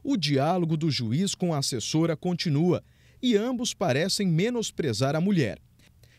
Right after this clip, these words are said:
Ele diz: "São aborrecimentos, separação é triste, casamento é feliz, e vice-versa, é a vida. Ela não foi espancada, não foi estuprada, não foi morta, não foi esfaqueada."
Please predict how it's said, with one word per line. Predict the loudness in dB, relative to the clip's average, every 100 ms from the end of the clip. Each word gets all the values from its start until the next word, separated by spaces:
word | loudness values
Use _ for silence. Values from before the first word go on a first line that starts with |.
| -2
Ele | 0 0
diz: | 0 0 -2 -6 -8 _ -20 _
"São | -6 -2 0
aborrecimentos, | 0 2 2 2 2 2 2 -2 -6 -8 -8 _
separação | -4 -2 0 -2 -2 -2 -2
é | -2
triste, | 0 0 0 -2 -6 -12 _ _
casamento | -4 -2 -2 -2 0 0 -2
é |
feliz, | -2 -2 0 0 -4 -8 _ _ -2
e | -2
vice-versa, | 0 -2 -2 0 0 0 -2 -6 -8 _ _
é | -2
a | 0 0
vida. | 0 0 0 -4 -8 _ _ _ -2
Ela | 0 2
não | -2
foi | -2 -2
espancada, | -2 -4 -6 -2 0 0 0 -6 _ _ -6
não | -4
foi | -2 -2
estuprada, | -2 -6 -2 0 2 0 -2 -8 _ -4
não | 0 0 0
foi | 0 0
morta, | 0 0 0 -4 -10 -12 _
não | 0 0 0
foi | 0 0 0
esfaqueada." | -2 -6 -2 2 2 0 -4